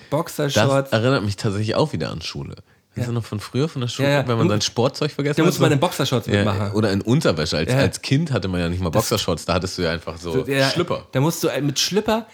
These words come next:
Speaker 2: Und Unterhemd.
Speaker 1: Ja.
Speaker 2: Schlüpper und
Speaker 1: Ja,
Speaker 2: Unterhemd.
Speaker 1: nee, also in, in Boxershorts und T-Shirt kann er, kann er das schon machen. So, dann dachte ich mir,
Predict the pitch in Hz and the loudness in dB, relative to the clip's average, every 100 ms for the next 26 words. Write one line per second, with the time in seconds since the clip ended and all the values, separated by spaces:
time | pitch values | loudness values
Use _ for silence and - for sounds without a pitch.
0 | - - 113 120 - 170 185 98 82 73 | -20 -4 -2 -2 0 4 4 4 0 -6
1 | - - _ _ - - 131 - - 147 | -10 -14 _ _ -14 -4 -4 -4 -2 0
2 | 160 151 127 131 135 220 214 160 - 170 | 2 4 4 4 6 6 6 2 0 0
3 | 175 170 - 165 196 202 196 190 185 147 | 2 0 0 0 2 0 -2 -2 -2 -4
4 | 220 240 220 226 - - - 165 160 151 | -2 0 0 -2 -8 -14 -4 0 2 0
5 | 143 165 160 156 147 - 139 107 107 - | -2 -4 -2 -2 -2 -2 0 0 -2 -10
6 | _ _ 117 104 - - - 120 147 - | _ _ 0 0 -2 -10 -4 -4 -4 -6
7 | - 143 | -2 -2